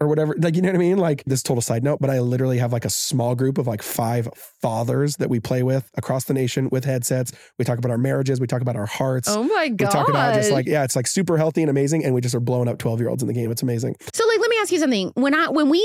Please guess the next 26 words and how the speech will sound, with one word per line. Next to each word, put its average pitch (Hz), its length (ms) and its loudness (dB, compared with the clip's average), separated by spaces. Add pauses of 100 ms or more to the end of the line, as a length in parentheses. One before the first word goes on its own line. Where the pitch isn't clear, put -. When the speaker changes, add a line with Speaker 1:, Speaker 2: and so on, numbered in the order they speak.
Speaker 2:
when 339 380 2
we 508 300 2
invited 339 460 0
you 196 300 2
to 262 120 -6
come 277 240 2
do 262 160 2
the 208 60 2
Speaker 1:
Yes. 262 100 -2
Speaker 2:
spillover, 156 520 2 (180)
Speaker 1:
Yeah. 143 100 2 (140)
Speaker 2:
did 269 200 0
you 349 520 2
sit - 320 -2
at 349 80 -2
the - 100 -2
kitchen 311 300 0
table 294 220 0
with 302 60 0
your 233 120 -4
kids 285 180 0
and - 60 2
Speaker 1:
Yeah, 392 80 2
Speaker 2:
say, - 60 2
"I 269 80 0
was 254 80 -4